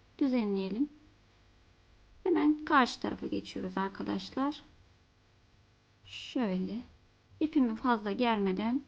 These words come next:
karşıya bir geçiş yapıp bir düğüm atıyorum. Fazla ipimizi germeden düğümümü sıkıyorum arkadaşlar.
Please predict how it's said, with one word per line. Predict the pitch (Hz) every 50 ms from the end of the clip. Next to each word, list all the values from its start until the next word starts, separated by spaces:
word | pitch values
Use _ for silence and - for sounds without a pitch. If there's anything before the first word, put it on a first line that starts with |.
| - - - - - - - -
karşıya | - - 269 240 208 - - - - 202 202
bir | 202 202 -
geçiş | 240 240 240 - - - -
yapıp | 277 269 269 - 285 277 - - - - - - - - - - - - - - - - - - - - - -
bir | 285 233
düğüm | - 214 214 202 208
atıyorum. | - - - - - 202 202 214 226 262 285 302 - - - - - - - - - - - - - - - - - _ _ - - _ - - - - - - - - _ - - - - - - - - - - - - - - - - -
Fazla | 339 277 247 226 220
ipimizi | 220 - 233 208 202 208 208 220
germeden | 262 247 240 220 214 208 208 220 214 220 226 247 277 - - - - - - - - - - - - - - - - - - - - - - - - - - - - - - -
düğümümü | 269 220 202 208 202 202 226 247 262 262 - - - - - - -
sıkıyorum | - - - 107 - - - -
arkadaşlar. | - - - - - - - - - - - 247 254 262 -